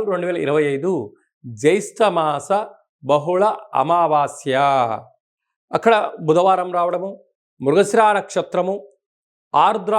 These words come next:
నక్షత్ర సందర్భంగా మనము వీలైనంత వరకు స్వామివారి యొక్క స్మరణ, ధ్యానము, ఇంట్లో ఒక కూష్మాండ దీపాన్ని లేక నారికేల దీపాన్ని లేకుంటే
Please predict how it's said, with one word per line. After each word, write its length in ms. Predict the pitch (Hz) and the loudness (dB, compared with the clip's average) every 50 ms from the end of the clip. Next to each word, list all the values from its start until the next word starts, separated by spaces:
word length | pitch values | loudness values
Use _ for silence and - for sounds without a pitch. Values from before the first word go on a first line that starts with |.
| 214 208 196 | 0 0 -2
నక్షత్ర 380 | 185 - - 175 - 156 156 151 - | -6 -10 -10 -10 -8 -6 -6 -6 -4
సందర్భంగా 560 | 151 131 135 165 147 135 165 160 170 196 196 196 196 - - _ _ _ _ _ _ _ - | -6 -4 -2 -4 -4 -4 -4 -4 -2 0 -2 -2 -4 -8 -18 _ _ _ _ _ _ _ -2
మనము 240 | 185 202 202 190 156 123 - - - _ - 123 110 | 0 0 0 0 -2 -6 -8 -12 -20 _ -18 -8 -2
వీలైనంత 640 | 131 143 185 214 214 208 185 185 180 170 156 - 160 143 147 | 0 2 2 4 4 2 2 2 -2 -2 -2 0 0 2 2
వరకు 280 | 147 147 143 - 190 190 190 190 - _ _ _ _ _ _ - - | 0 0 0 0 -2 -2 -2 -4 -10 _ _ _ _ _ _ -20 -8
స్వామివారి 600 | - 190 175 175 185 196 202 208 202 196 190 185 | -2 0 2 2 2 0 -2 -2 -2 0 -2 -2
యొక్క 160 | 175 - 165 135 - | -4 -4 -6 -8 -8
స్మరణ, 400 | - - - 147 147 151 165 170 170 170 170 165 - _ _ _ _ 135 120 107 | -8 -4 -2 0 0 0 0 -2 -4 -4 -6 -12 -16 _ _ _ _ -16 -10 -4
ధ్యానము, 460 | 127 131 135 156 160 156 160 160 160 160 160 - _ _ _ _ _ _ - 165 | 0 0 0 0 0 -2 -4 -6 -8 -8 -12 -16 _ _ _ _ _ _ -10 -6
ఇంట్లో 180 | 160 151 202 180 | -2 0 0 2
ఒక 100 | 151 160 - - | 0 -2 -2 0
కూష్మాండ 420 | 170 165 165 - 202 180 175 175 170 143 139 | -2 -2 -2 -2 -2 -2 0 0 0 0 0
దీపాన్ని 440 | 143 - - 165 160 156 156 156 160 165 - _ _ _ _ _ _ 170 | -2 0 0 -2 -2 -2 -4 -6 -8 -8 -12 _ _ _ _ _ _ -4
లేక 100 | 170 165 170 156 135 | 0 0 0 0 0
నారికేల 380 | 123 139 165 175 - 202 190 175 143 139 | 0 0 0 0 -2 -2 -2 -2 -2 -2
దీపాన్ని 480 | 143 147 143 170 165 160 156 151 151 151 156 - _ _ _ _ _ - | -4 -2 0 0 0 0 -2 -4 -4 -6 -8 -12 _ _ _ _ _ -2
లేకుంటే 220 | 170 170 175 165 | 0 0 0 0